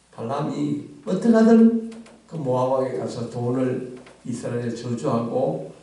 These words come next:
돈을 받을 수 있는 길이 있지 않겠나고 하고 지금 생각을 하는 것입니다. 우리도 그런 때가 있지 않습니까? 하나님의 음성은 분명히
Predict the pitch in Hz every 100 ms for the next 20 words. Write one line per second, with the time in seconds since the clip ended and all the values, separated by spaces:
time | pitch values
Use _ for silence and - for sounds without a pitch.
0 | _ _ _ - 120 127 127 117 - 143
1 | 143 - 131 120 117 - 135 127 - 113
2 | - 123 110 131 131 - - 139 165 165
3 | 165 95 98 - - - _ _ _ -
4 | 127 117 - - - - _ _ 147 135
5 | 123 113 110 113 - - - - - _
6 | _ _ _ _ _ _ _ - - -
7 | _ _ _ _ _ _ _ _ _ _
8 | _ _ _ _ _ _ _ 175 165 -
9 | - 190 - 160 147 143 127 135 - 156
10 | 143 147 175 175 165 - 233 247 233 190
11 | 139 131 160 165 139 - 120 123 131 110
12 | - -